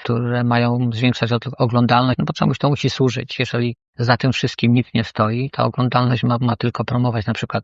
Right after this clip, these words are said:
tylko i wyłącznie moją osobę, no to przepraszam, nie, bo ja nie chcę,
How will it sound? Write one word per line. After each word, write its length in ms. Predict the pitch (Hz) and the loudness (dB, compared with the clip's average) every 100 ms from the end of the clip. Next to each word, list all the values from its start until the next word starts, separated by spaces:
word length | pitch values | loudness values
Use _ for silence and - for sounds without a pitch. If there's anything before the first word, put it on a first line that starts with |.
| - | 0
tylko 260 | 131 - | 0 2
i 60 | 123 | -2
wyłącznie 380 | 127 127 - 123 | 0 -2 0 -2
moją 260 | 123 123 | 0 0
osobę, 460 | 117 - 110 127 175 - - - | -2 -2 0 2 0 -4 -18 -4
no 80 | 139 | -4
to 160 | - 139 | -2 -2
przepraszam, 520 | - 143 131 - 135 | 0 0 0 0 0
nie, 220 | 139 127 | 4 2
bo 160 | 120 117 | 2 0
ja 160 | 120 | 2
nie 140 | 123 123 | 0 0
chcę, 320 | - 131 | -2 -4